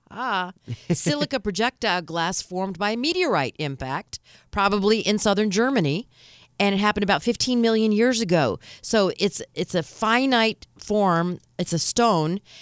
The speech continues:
Speaker 1: And, um, if you look at Julia Roberts' engagement ring,
Speaker 2: Mm-hmm.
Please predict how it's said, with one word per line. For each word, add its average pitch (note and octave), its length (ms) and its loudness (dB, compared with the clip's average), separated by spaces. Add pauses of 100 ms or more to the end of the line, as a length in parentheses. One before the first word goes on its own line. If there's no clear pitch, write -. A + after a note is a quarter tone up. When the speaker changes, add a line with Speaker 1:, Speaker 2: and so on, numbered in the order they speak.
(260)
Speaker 1:
And, F#3 360 4
um, E3+ 480 2 (540)
if G#3 160 2
you G#3 140 2
look C4 220 0
at F#3+ 100 2
Julia A#3+ 360 2
Roberts' G#3 440 2
engagement F3 520 0
ring, A#3 320 -2
Speaker 2:
Mm-hmm. D#3+ 280 -4